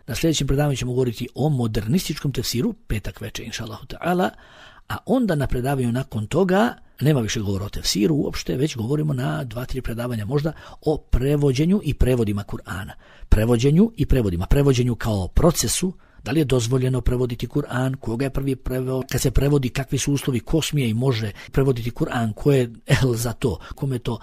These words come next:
pristoji i dolikuje da prevede Allahov govor, da li se uopšte on smije prevoditi, ako se smije,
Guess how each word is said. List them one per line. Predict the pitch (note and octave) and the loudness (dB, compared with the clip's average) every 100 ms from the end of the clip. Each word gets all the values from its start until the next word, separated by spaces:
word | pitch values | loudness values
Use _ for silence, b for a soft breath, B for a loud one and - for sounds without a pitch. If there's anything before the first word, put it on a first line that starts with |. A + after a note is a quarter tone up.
| - | 0
pristoji | C3 - E3+ B2 | 2 4 4 4
i | |
dolikuje | A2 F3 F3 - G#2 | 4 4 4 0 -6
da | G#2+ | 0
prevede | - C3 C3 A#2 B B | 0 2 0 -4 B B
Allahov | A2 A#2 G#2+ | -4 -2 -2
govor, | G2 D3+ D3+ G#2+ | 4 4 4 2
da | B2 | -2
li | |
se | - A#2 | -2 -4
uopšte | A2+ - | -4 -2
on | A#2+ A2+ | -2 0
smije | D3 C#3+ A2+ | 0 0 0
prevoditi, | C3 D3+ D3 B2 | 0 0 -2 -4
ako | A2 A2+ | -6 -6
se | A#2+ | -4
smije, | - D3+ A#2+ | -2 0 -2